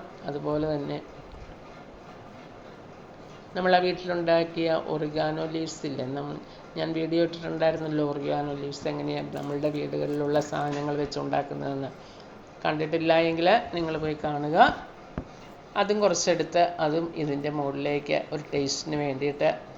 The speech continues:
തൂവിയിട്ട് കൊടുത്തു. ഇനി ഒന്ന് അതിന് ശേഷം നമ്മൾക്ക് ഒന്ന് മൂടി വെച്ച് ഒരു അഞ്ച് മിനിറ്റ് മീഡിയം ഫ്ലെയിമിൽ വെച്ച് ഒന്ന് വേവിച്ചെടുക്കാം.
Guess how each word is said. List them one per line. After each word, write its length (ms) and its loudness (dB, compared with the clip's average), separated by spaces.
തൂവിയിട്ട് 460 -6
കൊടുത്തു. 300 0
ഇനി 180 2
ഒന്ന് 140 4
അതിന് 180 2
ശേഷം 320 0
നമ്മൾക്ക് 360 2
ഒന്ന് 180 0
മൂടി 300 2
വെച്ച് 280 2
ഒരു 140 2
അഞ്ച് 320 2
മിനിറ്റ് 340 4
മീഡിയം 340 2
ഫ്ലെയിമിൽ 340 0
വെച്ച് 260 2
ഒന്ന് 200 0
വേവിച്ചെടുക്കാം. 720 2